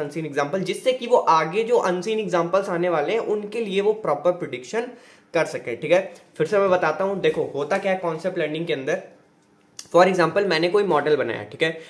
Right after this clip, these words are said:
अब वो model को मैंने कुछ examples दिए, observe करवाई चीज़ें, ठीक है। For example, मैंने एक speaker लिया, ठीक है, Speaker उसके सामने रखा, मैंने उसको कहा, "देखो ये speaker होता है, इससे music आता है, इसमें इस तरीके का पैरामीटर्स होता है, इसके features देख लो, कैसा ये दिखता है, क्या shape है,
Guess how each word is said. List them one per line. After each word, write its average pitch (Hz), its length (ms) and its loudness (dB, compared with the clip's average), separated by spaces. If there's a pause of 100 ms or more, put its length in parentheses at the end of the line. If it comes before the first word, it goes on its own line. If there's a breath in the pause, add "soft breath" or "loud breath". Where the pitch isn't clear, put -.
(160 loud breath)
अब 190 220 6
वो 254 120 8
model 196 420 4
को 233 120 6
मैंने 208 260 2
कुछ 220 380 0 (120)
examples 160 640 0
दिए, 170 300 -4
observe 151 520 2
करवाई 143 340 -2
चीज़ें, 117 400 -8
ठीक - 140 -8
है। 135 160 -2
For 147 120 2
example, 147 460 -4
मैंने 147 200 -4
एक 147 120 -8
speaker 151 520 -6
लिया, 147 240 -10 (140)
ठीक 143 120 -8
है, - 160 -4 (280 loud breath)
Speaker 151 380 0
उसके 170 200 -2
सामने 160 320 -2
रखा, 165 340 -2
मैंने 139 200 -2
उसको 147 180 -6
कहा, 156 140 -2
"देखो 147 240 -2
ये 160 140 -4
speaker 147 400 -4
होता 147 200 -2
है, 190 100 0
इससे 170 200 -6
music 135 400 -6
आता 139 220 -4
है, 196 100 -2
इसमें 147 240 -8
इस 143 200 -10
तरीके 135 300 -2
का 135 120 -6
पैरामीटर्स 131 640 -6
होता 170 180 -4
है, 175 60 4
इसके 151 160 -4
features 139 420 -6
देख 135 220 -4
लो, 165 100 -2
कैसा 135 280 -4
ये 135 120 -2
दिखता 127 380 -6
है, 139 140 0
क्या 135 180 -2
shape 143 360 -4
है, 147 220 -4